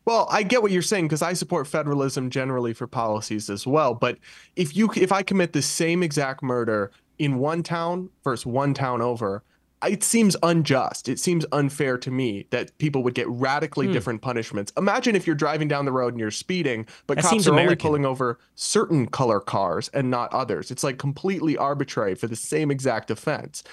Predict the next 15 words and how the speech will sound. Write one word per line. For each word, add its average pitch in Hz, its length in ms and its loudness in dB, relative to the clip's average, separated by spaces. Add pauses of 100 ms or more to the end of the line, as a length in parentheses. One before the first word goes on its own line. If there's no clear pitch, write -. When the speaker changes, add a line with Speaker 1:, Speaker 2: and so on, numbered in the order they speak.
(220)
Speaker 1:
That 196 180 2
seems 170 260 4
to - 80 0
me 156 180 6
like 127 200 6
a 110 60 2
fundamental 127 500 2
tenet 123 400 -4
of - 140 -8
criminal 113 360 -2
justice 147 600 -2 (260)
that - 160 -2
we're 131 160 0
doing 123 580 0 (360)
wrong. 98 480 0